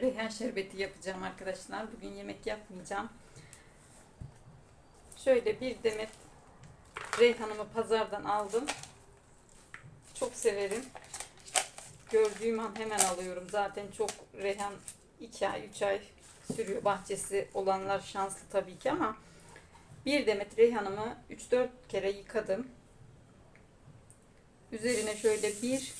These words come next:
su bardağı şeker döküyorum. İki tane de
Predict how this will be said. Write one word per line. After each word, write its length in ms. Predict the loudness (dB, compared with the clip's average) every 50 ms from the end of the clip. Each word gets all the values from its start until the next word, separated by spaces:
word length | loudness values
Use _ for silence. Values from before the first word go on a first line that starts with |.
| -14 -16 -16 -18 -18 -18 -18 -16 -16 -14 -14 -14 -14 -12 -12 -12 -8 -6
su 180 | -2 -2 0 0
bardağı 560 | 0 0 0 -2 0 0 0 2 2 0 -2 -4 -10 -18 -16 -10 -6 -6 -4 -4 -6 -8 -10 -12 -12 -10 -10 -8
şeker 500 | -4 -2 -2 -2 0 0 0 0 0 0
döküyorum. 560 | -2 -6 -6 -4 -6 -4 -4 -2 -2 -2 -4 -6 -10 -20 -20 -20 -20 -20 -20 -20 -20 -20 -20 -20 -20 -20 -20 -20 -20 -20 -20 -20 -20 -20 -20 -20 -20 -20 -20 -20 -20 -20 -20 -20 -20 -20 -20 -20 -20 -20 -20 -20 -20 -20 -20 -20 -20 -20 -20 -20 -20 -20 -20 -20 -20 -20 -20 -20 -20 -20 -20 -20 -20 -20 -20 -20 -20 -20 -20 -20 -20 -20 -20 -20 -20 -20 -20 -16 -12
İki 220 | -10 -8 -6 -2 0
tane 380 | 2 2 2 2 0 -2 4
de 260 | 4 6 6 4 2